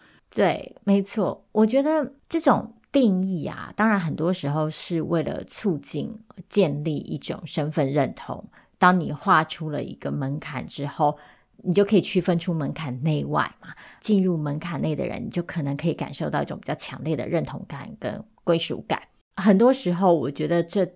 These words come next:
对于在主流文化以外，尤其是被主流文化排斥的次文化来说是特别重要的。因为在不被主流文化接纳的情况下，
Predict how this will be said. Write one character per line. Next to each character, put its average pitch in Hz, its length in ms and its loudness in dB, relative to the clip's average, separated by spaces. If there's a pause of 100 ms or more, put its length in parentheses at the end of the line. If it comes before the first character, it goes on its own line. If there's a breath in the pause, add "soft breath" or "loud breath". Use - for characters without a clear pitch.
(120)
对 180 200 2
于 143 500 -2
在 185 160 4
主 160 220 -4
流 156 140 0
文 160 220 0
化 165 300 -2 (100)
以 156 220 -8
外， 175 220 2
尤 160 120 -2
其 180 140 -6
是 170 100 -4
被 185 200 2
主 156 240 -8
流 151 160 -2
文 156 120 -4
化 170 180 -2
排 - 440 -10
斥 - 280 -2
的 185 160 -4
次 - 300 -2
文 180 200 2
化 - 360 -6 (400 soft breath)
来 147 180 -2
说 147 440 -2
是 - 140 -12
特 208 220 0
别 175 200 -4
重 - 260 -2
要 143 220 -2
的。 - 240 -10 (440 soft breath)
因 208 260 2
为 196 180 2 (100)
在 180 220 0
不 160 160 -10
被 180 160 2
主 - 180 -6
流 135 160 -6
文 143 160 -4
化 160 160 -4
接 180 240 -2
纳 175 160 -2
的 - 80 -6
情 - 180 -12
况 156 220 -8
下， 143 180 -2